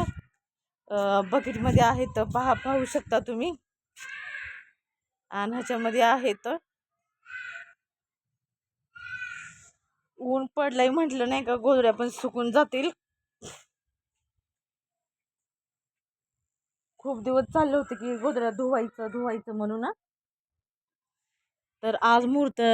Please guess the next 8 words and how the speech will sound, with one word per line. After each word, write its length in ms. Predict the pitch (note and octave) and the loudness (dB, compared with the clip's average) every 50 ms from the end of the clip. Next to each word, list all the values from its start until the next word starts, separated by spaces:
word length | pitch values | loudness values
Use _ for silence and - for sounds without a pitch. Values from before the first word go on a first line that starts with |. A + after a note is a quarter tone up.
| A3 A3 A3 | 8 6 6
निघाला 360 | A3+ A#3 A#3 G#3+ A3+ A3+ G#3+ A3 A#3 | 6 4 6 6 6 6 6 4 2
शेवटी 400 | - - D4+ C#4+ A#3+ F#3 A3+ A3+ | 2 4 4 4 4 2 0 0
नाही 180 | A#3 B3 B3+ | 0 0 -2
का 120 | A3+ C4+ D#4 | -2 -4 -6
गोधड्या 420 | C4+ A#3 - F#3+ A#3 A3+ A3 G#3+ | -2 0 0 0 2 4 4 4
धुण्याचा. 480 | G3+ B3+ C4+ C4+ A#3 G#3+ G3+ F#3+ C4 F#4 - _ _ _ _ - - _ _ _ _ _ _ _ _ _ _ _ _ _ _ _ - - - - - - - - - - | 2 2 -2 -2 -2 -2 -2 -2 -4 -6 -6 _ _ _ _ -20 -20 _ _ _ _ _ _ _ _ _ _ _ _ _ _ _ -20 -20 -18 -18 -20 -20 -20 -20 -8 -4
तर 80 | G#3+ A3+ | -4 0
सगळीकडे 460 | G#3 C4+ C#4 C#4 B3 B3 A3 B3 A#3+ | 2 4 6 6 6 4 4 2 0